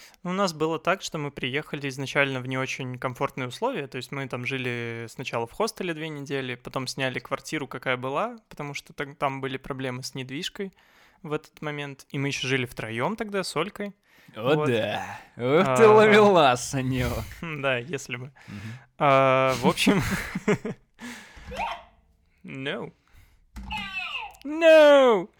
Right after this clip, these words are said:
Speaker 2: Так.
Speaker 1: А, вот.
Speaker 2: Поэтому у тебя, ну, привыкание было, конечно, постепенно.
Speaker 1: Долгим, а, потому что та квартира, мы жили в ней шесть месяцев.
Speaker 2: И только когда ты стал жить в чём-то нормальном, я так
Speaker 1: Да,
Speaker 2: понимаю?
Speaker 1: да, мы сняли светлую квартиру, типа, с большими окнами, с лоджией, и вот, э,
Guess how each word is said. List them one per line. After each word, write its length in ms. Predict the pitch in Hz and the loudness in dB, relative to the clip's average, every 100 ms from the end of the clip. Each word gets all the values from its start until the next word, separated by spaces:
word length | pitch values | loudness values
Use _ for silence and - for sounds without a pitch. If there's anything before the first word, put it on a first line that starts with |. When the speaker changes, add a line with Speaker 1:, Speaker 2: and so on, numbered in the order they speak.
| - - | -20 -10
Speaker 2:
Так. 320 | 101 104 131 165 | -4 -2 0 4
Speaker 1:
А, 340 | 147 143 135 | 6 6 4
вот. 300 | 131 117 - _ - | 0 -4 -6 _ 0
Speaker 2:
Поэтому 320 | 131 165 190 | 0 0 -4
у 20 | |
тебя, 300 | 175 139 147 | -4 2 2
ну, 220 | 139 156 | 2 -4
привыкание 480 | 127 117 120 156 151 | -4 -6 -2 -2 -2
было, 240 | 131 135 127 | -2 -2 -4
конечно, 340 | 113 123 127 | -6 -8 -10
постепенно. 540 | 117 - 101 90 - - | -14 -16 -14 -14 -14 -14
Speaker 1:
Долгим, 600 | 143 160 160 113 110 117 - | -2 4 4 2 -4 -6 -8
а, 100 | 135 | -4
потому 260 | - 147 | -2 -2
что 160 | 147 151 | -4 -4
та 140 | 151 | -4
квартира, 440 | - 147 - 208 156 | -2 -4 -4 -4 -4
мы 140 | 135 | -4
жили 200 | 127 139 | -4 -4
в 60 | 131 | -4
ней 240 | 127 127 | -4 -6
шесть 260 | 123 143 - | -6 -6 -6
месяцев. 380 | 143 127 - - | -6 -6 -10 -10
Speaker 2:
И 80 | - | -2
только 280 | 123 180 180 | 2 4 2
когда 200 | 165 160 | -2 -2
ты 100 | 156 | -4
стал 240 | - 160 | -2 0
жить 180 | 147 160 | 0 -4
в 60 | - | -4
чём-то 240 | 160 147 | -4 -2
нормальном, 460 | 131 131 139 175 185 | -4 -2 -2 -2 -2
я 100 | 165 | 0
так 100 | 170 | 2
Speaker 1:
Да, 220 | 233 202 | 6 6
Speaker 2:
понимаю? 140 | 131 147 | 6 4
Speaker 1:
да, 160 | 185 | 4
мы 100 | 160 143 | 4 0
сняли 300 | 180 208 170 | 0 0 -2
светлую 560 | - 151 208 202 175 | -4 0 0 -2 -6
квартиру, 580 | - 143 - - 269 220 | -4 -8 -8 -10 -6 -6
типа, 380 | 190 - - 143 | -6 -12 -8 -6
с 340 | 127 - - 131 | -6 -6 -6 -4
большими 420 | 127 135 175 135 | -4 -4 -6 -4
окнами, 480 | 127 202 185 151 135 | -2 -2 -4 -8 -8
с 120 | - | -6
лоджией, 640 | 175 165 143 131 120 120 | -6 -4 -4 -4 -4 -6
и 80 | 139 | -6
вот, 320 | 139 147 - - | -4 -6 -8 -8
э, 380 | 135 127 120 | -6 -4 -6